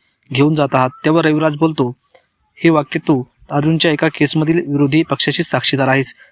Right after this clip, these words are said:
त्यामुळे त्यापासून तू दूर राहिले पाहिजे आणि त्याविषयी तुला काहीच माहिती नसलेले अगदी योग्य राहणार आहे."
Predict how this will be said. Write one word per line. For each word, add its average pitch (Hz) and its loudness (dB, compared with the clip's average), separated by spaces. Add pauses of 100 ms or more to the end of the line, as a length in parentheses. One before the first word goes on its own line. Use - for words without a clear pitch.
(140)
त्यामुळे 180 4
त्यापासून 175 0
तू 165 0
दूर 143 2
राहिले 143 2
पाहिजे 151 0
आणि 131 -2
त्याविषयी 147 0 (380)
तुला 160 4
काहीच 156 0
माहिती 143 0
नसलेले 147 2
अगदी 143 0
योग्य 139 2
राहणार 127 0
आहे." 120 0